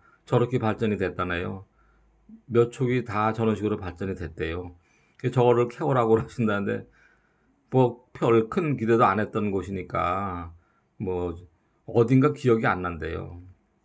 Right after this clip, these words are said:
산청 어딜 것 같다고는 하는데, 그 시절에 다녔던 곳이랑 그렇다고는 하는데, 그것만 가지고는 산지가 어딘지 정확하게 알 수가 없잖아요.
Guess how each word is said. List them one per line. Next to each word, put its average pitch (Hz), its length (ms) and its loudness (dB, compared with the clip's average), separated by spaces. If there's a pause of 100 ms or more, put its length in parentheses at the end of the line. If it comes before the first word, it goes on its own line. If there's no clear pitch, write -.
(500)
산청 143 480 -4
어딜 123 220 0
것 123 100 -6
같다고는 117 420 -2
하는데, 113 680 -4 (280)
그 123 180 0
시절에 113 340 0
다녔던 107 440 -2
곳이랑 101 380 -4
그렇다고는 98 480 -6
하는데, 95 460 -8 (180)
그것만 104 380 -2
가지고는 98 640 -4 (140)
산지가 110 440 -6
어딘지 95 580 -6
정확하게 90 400 -8
알 92 120 -6
수가 98 200 -10
없잖아요. 85 480 -10